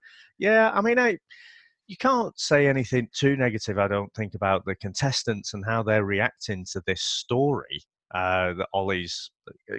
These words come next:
given, because if we haven't got the awareness of what's going on, uh, in the real world, uh, you know, it, it seems on the face of it like a,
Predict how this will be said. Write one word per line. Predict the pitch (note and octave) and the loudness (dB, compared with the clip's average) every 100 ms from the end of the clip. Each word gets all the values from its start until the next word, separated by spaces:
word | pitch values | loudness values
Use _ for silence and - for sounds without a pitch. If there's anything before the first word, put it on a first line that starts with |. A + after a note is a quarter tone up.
| - A#2 | -4 0
given, | A2+ F#2 D#2+ | 0 0 -2
because | G2+ B2 A2+ | -4 -2 -2
if | C3 | 0
we | G3 F#3+ A#2+ - | 0 0 -2 -4
haven't | - - B2 A#2 G2+ | -4 0 -2 -2 -2
got | A2 - | -2 0
the | G#2+ G2+ F#2+ - | -4 -2 -4 -4
awareness | G#2 G#2 A2+ A2+ G#2 G2 - | -2 2 4 4 0 -4 -6
of | F#2 | -4
what's | G#2 - - | -4 -4 -4
going | G#2+ G2 F#2+ | -2 -2 0
on, | G#2 F2+ E2+ - - _ | 0 -2 -8 -18 -20 _
uh, | F#2 F2+ - | -8 -6 -6
in | G2+ | -6
the | G2 | -6
real | F#2 A2+ C#3 A2+ | -2 2 2 0
world, | E2+ - C#2 C#3+ | -4 -6 -8 -8
uh, | D#3 D3 | -8 -8
you | F3+ | -8
know, | D#3 E2+ | -6 -6
it, | - _ - | -8 _ -18
it | D#3+ | -14
seems | - F#3+ F3 B2+ | -8 -6 -2 -2
on | A#2 | -2
the | G#2+ | -4
face | D3+ G#3 - | -2 0 -2
of | F2+ | -2
it | E2+ C#3 | -4 -2
like | D3 - | -6 -6
a, | C#3 | -6